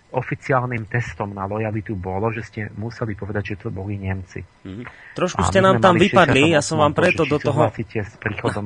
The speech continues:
Speaker 1: sovietských vojsk.
Speaker 2: <laughs>
Speaker 1: Nesúhlasil nikto v Československu,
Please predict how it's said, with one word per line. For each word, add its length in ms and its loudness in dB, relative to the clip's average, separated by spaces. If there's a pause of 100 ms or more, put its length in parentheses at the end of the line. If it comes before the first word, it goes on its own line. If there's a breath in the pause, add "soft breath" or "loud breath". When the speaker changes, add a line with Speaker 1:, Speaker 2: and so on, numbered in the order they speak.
Speaker 1:
sovietských 560 -6
vojsk. 400 -6
Speaker 2:
<laughs> 60 -10 (480 loud breath)
Speaker 1:
Nesúhlasil 720 0
nikto 400 -2
v 80 -8 (260 loud breath)
Československu, 920 -6